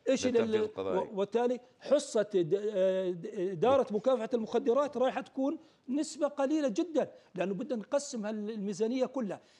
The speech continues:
Speaker 1: لذلك لا بد أن تكون ميزانية خاصة لإدارة مكافحة المخدرات حتى نستطيع تسكير الش-، الجبهة الشمالية والشمالية الشرقية،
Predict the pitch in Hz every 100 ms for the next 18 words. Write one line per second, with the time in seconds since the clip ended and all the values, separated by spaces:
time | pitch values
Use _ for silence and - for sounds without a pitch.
0 | _ 170 160 240 269 180 185 185 190 185
1 | 180 190 170 156 151 151 143 143 139 -
2 | - _ _ _ 160 147 170 160 185 170
3 | 175 196 147 156 170 - 160 165 180 262
4 | - - - - 196 190 180 - 180 233
5 | 240 202 - 180 165 - 226 139 196 175
6 | - 160 156 170 226 240 - _ _ -
7 | 180 - 165 175 202 - 180 - 226 262